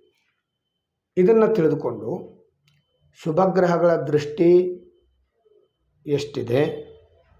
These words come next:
ಅಶುಭ ಗ್ರಹಗಳ ದೃಷ್ಟಿ ಎಷ್ಟಿದೆ, ಅದನ್ನೆಲ್ಲ ನೋಡಿಕೊಂಡು ಕರ್ಮ ಫಲವನ್ನ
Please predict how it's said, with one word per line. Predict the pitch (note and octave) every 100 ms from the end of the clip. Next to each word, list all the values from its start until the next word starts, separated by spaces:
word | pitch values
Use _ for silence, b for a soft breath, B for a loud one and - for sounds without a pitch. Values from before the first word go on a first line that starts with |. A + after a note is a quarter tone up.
| _ _ _ _
ಅಶುಭ | D3 F#3+ D3+
ಗ್ರಹಗಳ | F#3+ F#3 D3+ D3+ D3
ದೃಷ್ಟಿ | C3+ C3 A#2+ C#3
ಎಷ್ಟಿದೆ, | B2 A#2+ B2+ A#2+ D3+ D3
ಅದನ್ನೆಲ್ಲ | C3+ C#3 C#3 C3+ C3
ನೋಡಿಕೊಂಡು | A#2+ A2+ - G2 F#2+ D3 - - - _ _ _ _ _ C6+ _ _ _ _ _ _ _ - - - - - - - - - -
ಕರ್ಮ | F3+ G3 G3+ -
ಫಲವನ್ನ | D3 C3 B2